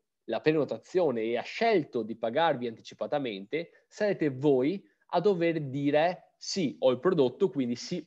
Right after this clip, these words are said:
pagami." Finché voi non abilitate, non date l'ok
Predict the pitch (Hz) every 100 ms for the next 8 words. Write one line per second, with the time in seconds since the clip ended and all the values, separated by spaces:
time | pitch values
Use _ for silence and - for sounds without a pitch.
0 | _ 139 120 113 117 120 123 _ _ _
1 | _ _ - 208 190 254 170 180 160 139
2 | 127 123 127 127 175 151 123 113 117 123
3 | 123 117 -